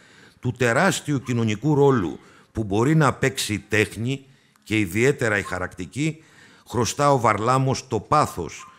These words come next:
με το οποίο την υπηρέτησε και την υπερασπίστηκε σε όλη τη ζωή του, από τα νύχια των εμπόρων ως την πιο δημοκρατική, την πιο λαϊκή τέχνη, την τέχνη που με μικρό αντίτιμο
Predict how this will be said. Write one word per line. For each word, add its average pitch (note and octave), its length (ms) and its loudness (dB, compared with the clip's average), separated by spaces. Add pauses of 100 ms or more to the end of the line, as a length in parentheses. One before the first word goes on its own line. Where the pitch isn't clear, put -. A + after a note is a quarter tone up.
(140)
με G#2 140 -4
το G#2+ 140 -4
οποίο B2+ 280 0
την G#2+ 180 -4
υπηρέτησε A#2+ 760 -4 (400)
και A#2+ 140 -2
την A#2+ 160 0
υπερασπίστηκε A#2+ 840 -2
σε - 180 -6
όλη E3+ 240 2
τη C#3 100 -4
ζωή G2 320 -2
του, - 200 -16 (400)
από G#2+ 280 -2
τα G#2 140 -2
νύχια C#3 340 -2
των B2 180 0
εμπόρων G#2 640 0 (480)
ως C3+ 240 0
την A2 180 -2
πιο D3+ 240 -2
δημοκρατική, A2 1040 -4 (340)
την G#2+ 200 -6
πιο B2+ 240 2
λαϊκή A#2 520 0
τέχνη, C#3+ 680 -2 (460)
την A#2 200 -6
τέχνη D3 420 0
που B2 120 -6
με A#2+ 140 0
μικρό A#2 360 0
αντίτιμο C#3 800 -2